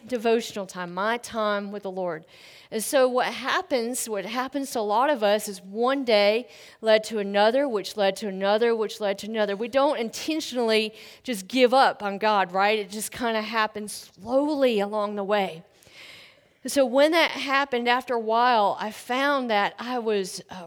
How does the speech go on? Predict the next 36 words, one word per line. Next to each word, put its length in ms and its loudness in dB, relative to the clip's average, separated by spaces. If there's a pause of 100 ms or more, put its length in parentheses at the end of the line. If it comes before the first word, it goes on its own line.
really 460 -2 (260)
kind 240 -4
of 80 -8
depressed. 720 -2 (380)
I 160 0
was 240 -2
very 560 2
irritable. 760 0 (220)
I 120 -2
really 520 2
had 400 -2
not, 460 0
I 80 -2
did 160 -6
not 220 2
have 140 -2
much 360 -2
patience, 640 -4 (380)
uh, 120 0
for 200 -4
my 240 -2
kids 500 -2
or 60 -6
my 180 -8
family 580 0
or 160 -6
even 600 -2 (400)
the 120 -2
precious 520 -2
people 320 -6
that 120 -2
God 300 0
gave 180 0
me 180 -6
to 260 -14
serve 580 -4